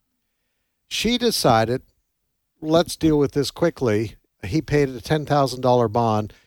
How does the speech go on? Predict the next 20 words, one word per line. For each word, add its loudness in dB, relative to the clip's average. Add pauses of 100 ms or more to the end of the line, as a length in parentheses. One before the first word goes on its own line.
"You, -10
we 4
get 2
to -16
keep 0
the 0
bond," 4
he -4
s-, -6
uh, -16
they, -6
she -8
said -2
to, -4
to -10
Jussie -4
Smollett, -2 (500)
"and -2
you 0
walk." -2